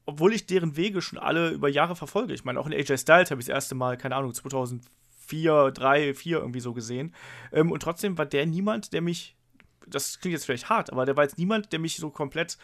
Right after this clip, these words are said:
ähm, für sich vereinnahmt hat, wie das zum Beispiel Daniel Bryan geschafft hat. Und es gibt ja immer diese kleinen Abstufungen, die man für sich selber macht, ne? Und,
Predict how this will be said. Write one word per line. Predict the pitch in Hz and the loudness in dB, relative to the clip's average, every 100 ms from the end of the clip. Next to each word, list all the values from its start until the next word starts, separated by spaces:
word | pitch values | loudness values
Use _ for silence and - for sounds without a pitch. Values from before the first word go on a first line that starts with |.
| - - - - - | -18 -20 -20 -10 4
ähm, | 151 147 143 _ _ - | 6 6 2 _ _ -2
für | 180 | 0
sich | 170 | 2
vereinnahmt | - - 170 180 165 - | 2 4 6 6 4 2
hat, | 180 | -2
wie | 175 | -2
das | 165 | -2
zum | 165 | -2
Beispiel | 156 165 | -4 -2
Daniel | 170 190 | 2 4
Bryan | 190 240 208 | 6 6 6
geschafft | 127 - 120 - | 2 -2 -4 -6
hat. | - - - - - - | -10 -12 -20 -20 -20 -12
Und | - | -8
es | 131 | -4
gibt | 180 | 4
ja | 196 | 6
immer | 175 | 6
diese | 170 165 | 6 2
kleinen | 175 170 | 2 4
Abstufungen, | 165 - - 156 147 139 | 2 0 -4 -6 -4 -4
die | 147 | -2
man | 143 | -2
für | 135 - | -4 -6
sich | 151 147 | -4 2
selber | 165 175 135 | 2 4 2
macht, | 113 117 - | 0 -8 -8
ne? | 131 185 | -6 -4
Und, | 196 147 | -6 -8